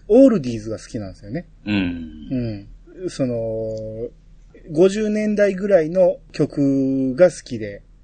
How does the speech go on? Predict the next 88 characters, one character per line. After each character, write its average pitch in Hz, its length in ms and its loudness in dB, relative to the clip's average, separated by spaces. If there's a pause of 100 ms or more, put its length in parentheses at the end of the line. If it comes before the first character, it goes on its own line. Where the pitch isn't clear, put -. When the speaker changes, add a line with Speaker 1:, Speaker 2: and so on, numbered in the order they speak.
Speaker 1:
う 107 40 -6
ん。 107 40 -2
Speaker 2:
う 87 580 -2 (200)
ん。 107 40 -12
多 180 140 2
分 147 100 0
そ 180 200 2
う 175 60 4
い 180 80 0
う 170 280 2
の 165 200 2
を 165 80 4
よ 139 100 0
く - 120 -8
や 110 60 -2
っ 107 40 -8
て 120 100 -8
た 113 100 -6
ん - 20 -8
や 104 80 -10
と - 80 -12
思 104 100 -8
う 98 40 -10
ん - 40 -12
で - 20 -18
す - 120 -18
よ。 - 60 -16 (320)
Speaker 1:
は 123 200 2
い 98 40 4
は - 120 -4
い - 20 -10
は - 100 -10 (380)
い。 - 40 -6
Speaker 2:
う - 1040 -14
ん。 - 20 -4
で、 107 400 -6
チ - 120 -2
ェ - 40 -4
ッ - 40 -20
カ - 140 4
ー 190 60 6
ズ 117 120 -8
っ - 20 -16
て - 180 -12
い 110 60 -4
う 117 180 -4
名 135 160 2
前 143 220 4
な 127 80 -2
ん 107 40 -6
で - 60 -10
す - 80 -20
け 98 80 -12
ど 98 60 -10
ね。 127 240 -8 (200)
Speaker 1:
え 139 80 2
え。 95 160 2 (1040)
Speaker 2:
こ 220 80 4
れ 190 80 2
由 180 160 4
来 160 260 6
は 156 120 -2
ね、 165 240 -4 (420)
Speaker 1:
え 135 80 2
え。 98 240 -2
Speaker 2:
チ - 120 -2
ェ - 40 2
ッ - 20 -20
ク - 100 -4
の 123 40 0
衣 131 140 -2
装 127 120 -2
を 117 60 -4
着 - 160 -4
る 180 100 -4
か - 120 0
ら 123 100 4
っ - 20 -4
て - 140 -12
い 113 80 -8
う - 20 -8
意 123 100 -4
味 127 80 0
じ 110 80 -8
ゃ 104 60 -10
な 107 100 -10
く - 140 -20
て、 107 340 -6